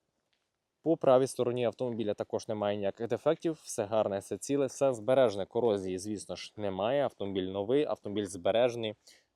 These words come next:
та, е, доглянутий. Оглянули ми автомобіль уже з вами зі всіх сторін. Основну інформацію ви почули. А зараз ми будемо рухатися у салон цієї автівки,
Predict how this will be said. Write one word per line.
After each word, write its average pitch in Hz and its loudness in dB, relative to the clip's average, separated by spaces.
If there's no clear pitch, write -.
та, 131 0
е, 107 2
доглянутий. 98 0
Оглянули 110 0
ми 104 -4
автомобіль 101 -4
уже 104 -6
з 98 -10
вами 95 -2
зі 104 -4
всіх - -8
сторін. 170 -2
Основну 110 -10
інформацію 104 -6
ви 98 -2
почули. 156 0
А 110 -2
зараз 135 2
ми 123 0
будемо 110 0
рухатися 107 -6
у 104 -12
салон 110 -6
цієї 101 -4
автівки, 143 -2